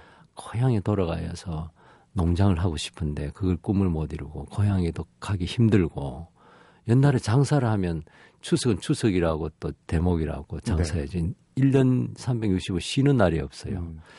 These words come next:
Speaker 2: 돈이 들어오는 게 보이는데.
Speaker 1: 그렇지. 안 할 수도 있어. 손님이 오는데. 그러니까 고향도 못 가고. 그런데 아버지 항상 고향을 그리워하는 거예요. 그 나는 깜짝 놀랐어요.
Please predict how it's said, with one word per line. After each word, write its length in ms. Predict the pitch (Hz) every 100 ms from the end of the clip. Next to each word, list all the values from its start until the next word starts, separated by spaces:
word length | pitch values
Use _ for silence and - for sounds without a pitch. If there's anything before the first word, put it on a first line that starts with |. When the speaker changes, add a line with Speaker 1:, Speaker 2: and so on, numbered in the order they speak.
| -
Speaker 2:
돈이 240 | 127 127 123
들어오는 360 | 117 113 107
게 80 | 101
보이는데. 460 | - 104 98 90 82
Speaker 1:
그렇지. 560 | 185 - - 98 87 -
안 160 | 104 135
할 100 | 170
수도 180 | 113
있어. 160 | 90 -
손님이 340 | - 139 110 90
오는데. 480 | 82 78 71 73 71 _ - - - _
그러니까 520 | 170 151 143 123 104 -
고향도 460 | 120 135 135 110
못 180 | 92 85
가고. 240 | - 90 87
그런데 260 | 151 143 113 -
아버지 360 | 123 123 143
항상 260 | 143 160 156
고향을 380 | - 123 139 101
그리워하는 440 | 107 95 80 80
거예요. 240 | 80 82 90 _ - - -
그 80 | -
나는 360 | 160 175 143 87 _ _ _
깜짝 320 | - - 180
놀랐어요. 640 | 107 90 80 - 67 69